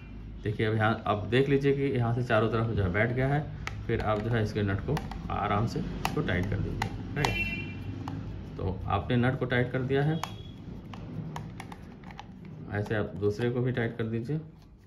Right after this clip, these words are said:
हालांकि इसका जो नट है बहुत ही, अ, बारीक, अ, उसमें लगता है, बारीक स्टार से आपको करना चाहिए। और ये देखिए अभी tight हो गया है और अब हमारा जो है multimeter ready है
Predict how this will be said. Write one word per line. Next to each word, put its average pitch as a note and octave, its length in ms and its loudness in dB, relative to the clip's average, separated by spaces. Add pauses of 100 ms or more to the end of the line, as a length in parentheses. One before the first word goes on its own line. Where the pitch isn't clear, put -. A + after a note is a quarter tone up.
(1200)
हालांकि A#2+ 360 2
इसका C3 280 2
जो D3 120 4
नट D#3 220 4
है D#3+ 160 2
बहुत D3 420 4
ही, D#3 180 4
अ, A#2+ 280 2
बारीक, G#2 460 2
अ, C3+ 40 2
उसमें B2+ 360 2
लगता B2+ 260 0
है, C#3+ 160 2 (520)
बारीक A#2 280 0
स्टार A#2+ 200 0
से - 140 0
आपको - 220 0
करना G#2 280 2
चाहिए। C3+ 280 0 (520)
और F#2 280 -4 (680)
ये G#2 60 -2
देखिए G#2 220 0
अभी A2 100 2
tight G#2+ 280 0
हो A2 80 0
गया A#2+ 140 2
है C3+ 180 -2 (720)
और F2+ 380 -4
अब B2 140 2
हमारा A2+ 260 4
जो A2 120 2
है C3 220 2 (580)
multimeter G#2 540 0 (1400)
ready A#2 220 4
है C3+ 220 2